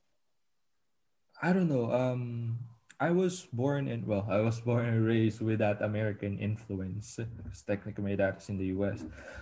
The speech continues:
Like, the American dream of really working hard and being committed,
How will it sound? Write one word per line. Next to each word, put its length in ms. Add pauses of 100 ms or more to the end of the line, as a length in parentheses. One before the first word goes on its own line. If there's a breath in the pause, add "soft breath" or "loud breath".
(140)
Like, 480 (400)
the 160
American 640
dream 640
of 160 (400)
really 320
working 480
hard 560 (400 soft breath)
and 480
being 400
committed, 800